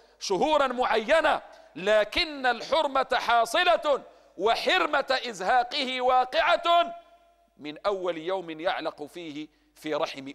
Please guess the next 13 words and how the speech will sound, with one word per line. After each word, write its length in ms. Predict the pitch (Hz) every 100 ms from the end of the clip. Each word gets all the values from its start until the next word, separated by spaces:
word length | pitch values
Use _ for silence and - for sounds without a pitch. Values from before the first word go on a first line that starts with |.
| 233
أمه. 320 | 233 202 185 - _ _ _ _ _ _ _ _ _ 190
أين 180 | 220
حقوق 400 | - 165 196 -
الإنسان 480 | 160 165 151 190 170
إذن 360 | 160 175 160 151
من 160 | 151
هذا؟ 440 | 156 226 285 175 98 _ _ _ -
الإسلام 560 | 220 190 226 311 311
يحرم 540 | 294 277 - 370 370 339
الاعتداء 500 | 262 - 220 240 208
على 260 | 196 208
هذه 400 | 190 226 180 165
النفس. 460 | 170 180 240 -